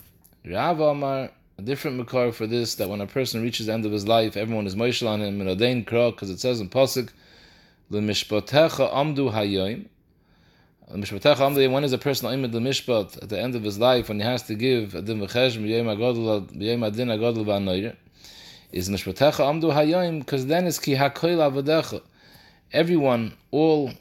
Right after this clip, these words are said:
people and animals will all become Avodim to the Ribbono Shel Olam to Mekayim the Mishpat that has to be done to him.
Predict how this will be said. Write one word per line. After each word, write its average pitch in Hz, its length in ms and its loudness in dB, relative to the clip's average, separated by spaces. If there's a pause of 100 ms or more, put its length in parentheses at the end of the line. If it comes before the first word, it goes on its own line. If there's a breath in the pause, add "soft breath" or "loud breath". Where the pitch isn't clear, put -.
(280)
people 143 460 0
and 117 80 -4
animals 139 440 0
will 117 100 -2
all 143 80 2
become 139 340 -2
Avodim 131 420 4
to 127 80 -8
the 123 100 0
Ribbono 143 300 0
Shel 135 140 -2
Olam 120 80 -4
to 123 100 -4
Mekayim 131 540 -4
the 127 60 0
Mishpat 131 540 -2 (1000 soft breath)
that 113 100 0
has 127 240 2
to 123 80 -8
be 120 140 2
done 110 240 2
to 98 140 -6
him. 98 120 -6